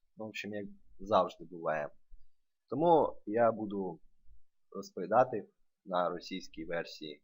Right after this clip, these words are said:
цієї програми про її можливості. І,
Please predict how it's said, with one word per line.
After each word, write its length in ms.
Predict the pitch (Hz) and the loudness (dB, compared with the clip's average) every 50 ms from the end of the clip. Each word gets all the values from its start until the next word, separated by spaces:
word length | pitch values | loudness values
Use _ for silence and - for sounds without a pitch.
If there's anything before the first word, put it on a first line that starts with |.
| _ _ _ | _ _ _
цієї 140 | - 82 - | -14 -12 -10
програми 420 | - 80 80 76 76 76 73 71 - - - _ - _ _ - - 78 76 - | -8 -8 -6 -6 -6 -8 -8 -10 -12 -14 -20 _ -20 _ _ -18 -16 -16 -14 -12
про 140 | - 85 | -10 -8
її 160 | 80 78 82 82 | -8 -8 -8 -10
можливості. 500 | 85 85 - 78 71 - - _ _ _ _ _ _ _ - - - - - _ _ _ _ _ _ _ _ _ _ | -12 -14 -14 -14 -16 -16 -18 _ _ _ _ _ _ _ -20 -20 -20 -20 -20 _ _ _ _ _ _ _ _ _ _
І, 60 | - | -6